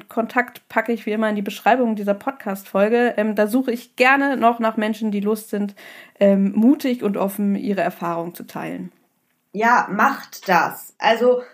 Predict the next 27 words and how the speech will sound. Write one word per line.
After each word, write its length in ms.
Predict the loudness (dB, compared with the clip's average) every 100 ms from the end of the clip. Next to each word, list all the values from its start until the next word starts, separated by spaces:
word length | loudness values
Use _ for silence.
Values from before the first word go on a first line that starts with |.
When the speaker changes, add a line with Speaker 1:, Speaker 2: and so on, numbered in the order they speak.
| _
Speaker 2:
wenn 280 | 0 2 2
du 140 | -2
da 220 | 2 2 2
draußen 420 | 0 0 -4 -6
einen 100 | -4
Hund 200 | -4 0
hast, 320 | 0 0 -2
der, 400 | 2 6 4 4
ähm, 320 | 0 0 -2 -6
<laughs> 120 | -4
den, 120 | -2
den 200 | -2 0
man 160 | 0 0
immer 260 | 0 0
sehr 200 | 0 0
laut 380 | 2 2 0 0
hört, 460 | 0 2 0 -6 -20 _ -2
<laughs> 920 | -2 -4 -4 -2 0 0 0 2 2
ähm, 540 | 4 4 2 0 -4 -6 -4 0
weil 140 | 2
er 120 | 2
sehr, 200 | 2 2
sehr 120 | 2
laut 220 | 2 0 0
atmet 540 | 0 2 2 0 -2 -2
oder, 280 | 2 0 0 -10 -4
äh, 160 | 0